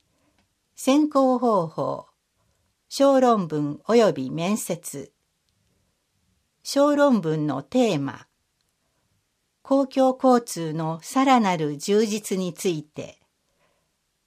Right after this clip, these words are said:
四百字から八百字程度、様式は自由。申し込み問い合わせ先、小論文と住所、氏名、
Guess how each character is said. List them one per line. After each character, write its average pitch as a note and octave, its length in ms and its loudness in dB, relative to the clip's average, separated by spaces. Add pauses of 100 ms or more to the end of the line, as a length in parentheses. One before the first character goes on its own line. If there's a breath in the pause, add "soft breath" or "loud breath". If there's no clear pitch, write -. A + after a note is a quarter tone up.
四 A#3+ 240 4
百 A#3 280 0
字 D#3+ 160 -12
か D3+ 160 -8
ら D#3+ 120 -4
八 F#3 300 -6
百 B3+ 300 -2
字 G#3+ 200 -8
程 E3+ 280 -2
度、 - 240 -18 (500)
様 G3+ 220 2
式 F#3 300 -8
は E3 180 -4
自 D3 160 -10
由。 E3 500 -6 (1900)
申 B3+ 200 2
し - 120 -8
込 B3 140 0
み A#3+ 320 0
問 A3 240 0
い G#3+ 60 2
合 G3+ 80 2
わ G3+ 100 0
せ G3+ 120 -6
先、 - 500 -12 (1080)
小 C#4+ 320 4
論 C4 240 2
文 D#3+ 280 -4
と D#3+ 340 -10 (460)
住 C4 260 0
所、 D3 400 -6 (100)
氏 - 260 0
名、 D#3+ 460 -4